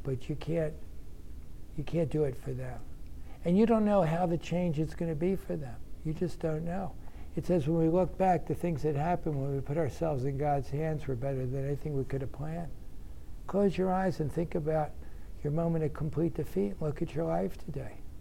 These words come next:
Even if you're thirty days, twenty days, it's better. It's better than it was. So I hope this is helpful. This is so well written.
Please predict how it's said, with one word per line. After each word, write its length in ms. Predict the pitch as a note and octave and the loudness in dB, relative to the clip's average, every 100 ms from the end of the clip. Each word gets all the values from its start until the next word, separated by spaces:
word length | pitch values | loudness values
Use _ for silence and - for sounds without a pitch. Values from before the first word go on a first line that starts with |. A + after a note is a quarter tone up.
| - - - - - - - - - | -8 -8 -8 -8 -8 -8 -8 -6 0
Even 240 | F3 F#3+ | 2 2
if 160 | F#3 - | 0 0
you're 100 | F3 | 0
thirty 360 | - F3+ F3+ | 2 2 2
days, 460 | F3+ F3+ G#3 G3+ E3 - - | 2 2 2 0 -2 -6 -6
twenty 380 | - E3+ A3+ | -4 0 0
days, 320 | G3+ B2+ - - - - - - - | 0 0 -4 -8 -8 -8 -8 -8 -4
it's 160 | D#3+ - | -4 -2
better. 480 | - F3+ A#3 A#3+ A3+ - - - - - - - - - - - - - - - - - | 4 6 6 4 0 -6 -8 -8 -8 -8 -8 -8 -8 -8 -8 -8 -6 -6 -6 -8 -8 -6
It's 140 | - | -4
better 320 | - F#3 F#3 | 2 4 4
than 200 | E3 D#3 | 2 0
it 80 | C#3+ | -2
was. 400 | D3 E3 D#3+ D#3 - - - - - | -2 -2 -2 -4 -6 -8 -8 -8 -6
So 160 | - F#3+ | 0 6
I 140 | F#3 | 8
hope 160 | G3+ G3 | 8 8
this 240 | E3+ - | 4 4
is 100 | C#3+ | 2
helpful. 380 | C#3 D#3 - D3 | 6 6 6 2
This 240 | D#3+ C#3+ | 2 4
is 120 | E3 | 2
so 220 | - G3 F#3+ | 4 6 8
well 340 | E3 E3 C#3 | 8 8 8
written. 480 | B2+ C#3+ E3 A#2 | 6 2 2 -2